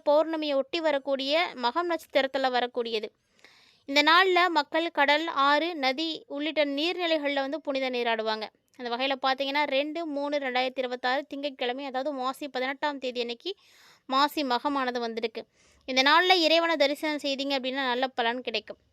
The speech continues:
பன்னிரெண்டு ஆண்டுகளுக்கு ஒரு முறை கும்பகோணத்துல மகாமகம் வெகு சிறப்பாக வந்து செய்வாங்க. So, கலந்துக்க முடியக்கூடியவங்க கண்டிப்பா வந்து கலந்துக்கோங்க. இந்த விழாவை வட இந்தியாவுல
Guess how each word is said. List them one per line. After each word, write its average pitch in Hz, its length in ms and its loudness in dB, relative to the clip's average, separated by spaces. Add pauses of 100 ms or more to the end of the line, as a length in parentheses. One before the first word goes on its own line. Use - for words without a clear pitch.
(260)
பன்னிரெண்டு 349 400 6
ஆண்டுகளுக்கு 330 560 4
ஒரு 294 220 4
முறை 311 340 4
கும்பகோணத்துல 294 640 0
மகாமகம் 294 720 0
வெகு 262 280 -2
சிறப்பாக 285 500 -2
வந்து 262 180 -6
செய்வாங்க. 240 460 -6 (920)
So, 262 220 -4
கலந்துக்க 311 420 4
முடியக்கூடியவங்க 285 720 0
கண்டிப்பா 247 400 -4
வந்து 247 200 -4
கலந்துக்கோங்க. 240 640 -2 (260)
இந்த 269 200 -2
விழாவை 320 420 4
வட 277 240 2
இந்தியாவுல 285 460 0